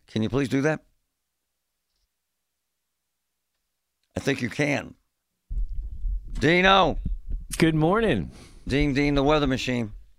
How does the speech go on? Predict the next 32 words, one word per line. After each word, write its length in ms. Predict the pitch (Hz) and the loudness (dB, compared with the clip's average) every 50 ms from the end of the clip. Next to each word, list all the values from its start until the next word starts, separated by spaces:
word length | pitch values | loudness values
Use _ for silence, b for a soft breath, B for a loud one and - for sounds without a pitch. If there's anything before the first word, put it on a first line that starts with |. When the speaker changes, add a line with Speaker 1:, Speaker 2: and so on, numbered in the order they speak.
| _ _ _ _ _ B B B B | _ _ _ _ _ B B B B
Speaker 2:
Cold 300 | - - 190 208 208 165 | 2 4 4 4 4 2
start 320 | - - - 160 190 214 214 | 2 2 4 4 4 4 4
out 220 | 202 180 156 127 | 2 2 2 2
there 180 | - 170 165 151 | 2 2 2 2
this 260 | 139 143 - - - | 0 0 -2 -2 0
morning, 560 | 180 175 180 185 180 175 165 160 160 156 143 | 0 2 2 2 0 0 0 0 0 -2 -2
uh, 240 | 139 147 139 139 143 | -2 -2 -2 0 0
my 200 | 143 139 139 131 | 0 -2 -2 -2
friend 260 | - 165 156 147 139 | -2 -2 -2 0 0
Marty. 360 | 139 131 135 143 165 160 156 | 0 0 0 0 0 0 0
It's, 260 | 131 117 - - - 147 | -2 -2 -4 -2 -2 0
uh, 60 | 143 | 0
in 260 | 143 131 127 143 139 | 0 0 -2 -2 -2
the 80 | 139 131 | -2 -2
twenties 500 | - - 165 165 160 165 165 156 139 - | -2 -2 0 0 0 0 -2 -2 -2 -2
to 120 | - 165 | -2 -2
near 180 | 151 139 117 117 | 0 0 -2 -4
thirty, 720 | - - - - 165 160 151 147 156 165 180 185 165 117 | -6 -6 -2 0 0 0 0 0 0 0 -2 -2 -2 -2
and 340 | 123 143 139 135 131 135 139 | -2 0 0 0 0 0 0
we'll 140 | 147 143 135 | -2 -2 0
see 280 | - - 190 190 175 | -2 0 0 0 2
a, 260 | 175 170 151 156 185 | 0 0 0 -2 -4
a 40 | 208 | -4
chilly 760 | 196 - - - - - 247 240 220 202 185 180 170 170 - | -2 -2 -4 -2 0 0 2 2 2 2 2 2 0 -2 -2
afternoon. 600 | 123 156 156 143 - - 151 156 170 170 147 131 | -2 -2 -2 0 0 0 0 2 2 2 2 0
It's 400 | 131 135 - - - - - 165 | 0 0 0 0 0 0 0 0
not 260 | 170 165 165 208 214 | 0 0 2 2 2
as 140 | 196 147 131 | 2 0 0
windy 260 | 165 180 180 175 165 | 0 0 2 2 2
nor 160 | 156 135 123 | 2 2 2
as 140 | 123 113 - | 0 0 0
harsh 500 | - - 170 180 190 185 165 - - - | 0 2 2 2 2 0 -2 -4 -6 -6